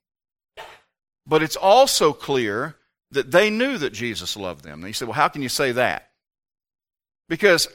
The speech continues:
I, I've read through the Bible, and I can never find an instance in which Jesus hides his love. If he loves you, he's intent on you knowing it. He goes to great lengths to make sure that we're aware how much he loves us.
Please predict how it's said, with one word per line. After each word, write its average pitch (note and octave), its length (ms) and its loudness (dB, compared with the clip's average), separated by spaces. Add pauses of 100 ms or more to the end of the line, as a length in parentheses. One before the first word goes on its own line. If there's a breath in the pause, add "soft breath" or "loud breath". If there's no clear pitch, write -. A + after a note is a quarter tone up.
I, G3+ 300 4
I've F#3 100 -2
read A#3 160 4
through G#3+ 160 -4
the F3 80 -4
Bible, F#3 320 0
and C#3 80 -4
I F#3 100 0
can D#3+ 160 -6
never F#3 220 -2
find F3+ 300 0
an D3 100 -4
instance D#3 380 -6
in C3+ 80 -8
which B2 200 -10
Jesus C#3+ 380 -6
hides D3+ 300 -2
his A#2+ 120 -10
love. C#3 360 -8 (1600)
If C#3+ 100 0
he D3+ 140 0
loves D3+ 360 2
you, C3+ 180 -6
he's C#3 200 -6
intent C#3+ 320 -6
on D3 160 -8
you D3 80 -4
knowing C3+ 320 -6
it. - 140 -14 (2500)
He F3+ 60 -2
goes F#3 280 4
to E3 60 -6
great F3 280 6
lengths G#3 320 0
to E3+ 80 -4
make E3+ 200 0
sure F#3+ 220 0
that F3+ 140 -4
we're F#3+ 160 2
aware F3 340 2
how A#2 140 -2
much A2+ 220 -6
he A2 100 -8
loves F2+ 260 -6
us. - 440 -14